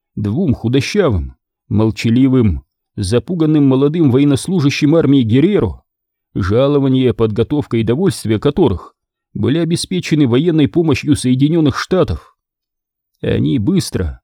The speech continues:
но с величайшей осторожностью одели своего генерала и молча удалились. Генерал был в мундире, который проносил до обеда, а потом облачился в менее формальный гражданский костюм.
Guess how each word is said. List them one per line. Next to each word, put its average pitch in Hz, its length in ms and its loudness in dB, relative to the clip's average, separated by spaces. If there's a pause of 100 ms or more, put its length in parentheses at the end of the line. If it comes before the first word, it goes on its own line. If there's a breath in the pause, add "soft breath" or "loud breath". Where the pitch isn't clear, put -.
(280)
но 110 160 0
с - 120 -6
величайшей 120 540 -2
осторожностью 117 840 -2 (320)
одели 131 420 0
своего 131 400 0
генерала 127 640 0 (400)
и - 180 -2
молча 117 460 0
удалились. 117 760 0 (1500)
Генерал 110 640 0 (320)
был 104 280 -2
в 82 60 -4
мундире, 143 500 2
который 131 360 -4
проносил 131 480 -2
до 127 140 2
обеда, 147 500 -2 (420)
а - 140 -4
потом 156 280 -2
облачился 151 600 0
в 104 60 0
менее 139 340 2
формальный 127 520 2
гражданский 131 680 0
костюм. 120 560 -2